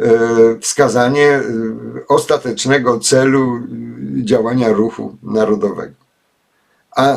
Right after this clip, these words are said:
ten ostateczny cel, e, jakby tu nie rozumieć różnych, e, elementów tej myśli narodowej, jakby ich nie, ich nie przekształcać, jakby ich nie zmieniać, zawsze będzie ten sam. Wielka Polska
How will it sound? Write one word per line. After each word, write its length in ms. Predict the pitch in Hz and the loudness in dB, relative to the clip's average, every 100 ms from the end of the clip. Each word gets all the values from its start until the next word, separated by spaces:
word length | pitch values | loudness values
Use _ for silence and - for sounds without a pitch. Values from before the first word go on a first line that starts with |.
| - | 0
ten 200 | 151 165 | 0 0
ostateczny 640 | 156 139 123 165 - 131 | 0 -2 -2 -4 -2 -2
cel, 460 | 107 - 104 87 82 | 0 0 0 -2 -6
e, 60 | - _ - - 113 104 98 95 90 90 - - | -10 _ -16 -10 -6 -6 -6 -8 -8 -12 -14 -8
jakby 600 | 131 131 165 160 143 127 | -2 0 0 -4 -2 0
tu 180 | 127 147 | 0 -2
nie 180 | 139 131 | 0 2
rozumieć 640 | 113 113 123 143 113 101 | 4 2 0 -2 -2 -2
różnych, 680 | 113 113 127 123 101 90 87 | -4 -4 -2 -2 -2 -4 -10
e, 40 | 92 90 87 - _ _ - | -12 -10 -10 -14 _ _ -2
elementów 840 | 135 139 127 147 147 117 101 - | 2 4 4 4 2 -2 -10 -8
tej 160 | - 107 | -4 0
myśli 400 | 131 147 123 107 | 0 -2 -4 -2
narodowej, 880 | 101 95 90 90 80 87 - - - _ _ _ | -2 -4 -2 -2 -2 -6 -8 -12 -16 _ _ _
jakby 380 | 107 139 151 151 | 0 0 0 -2
ich 200 | 139 127 | 0 0
nie, 340 | 135 120 127 139 | -2 0 0 0
ich 260 | 135 127 | -4 -6
nie 160 | 147 170 | -4 -2
przekształcać, 920 | - 143 - - 123 104 - - - | 0 0 0 0 2 2 -4 -10 -4
jakby 420 | - 135 131 127 | -2 -2 -4 -4
ich 160 | 131 120 | -4 -2
nie 180 | 156 160 | 0 0
zmieniać, 680 | 131 127 110 92 101 - - _ - - | 0 0 0 -2 -8 -10 -16 _ -18 -8
zawsze 220 | 127 143 | -6 0
będzie 240 | 147 120 | 0 0
ten 180 | 113 156 | -4 -4
sam. 320 | 143 127 135 - _ _ _ _ | -2 -2 -2 -10 _ _ _ _
Wielka 540 | - 117 113 - 131 131 | 0 0 0 -2 -2 -2
Polska 560 | - 101 98 - 104 - | -2 0 -2 -4 -4 -4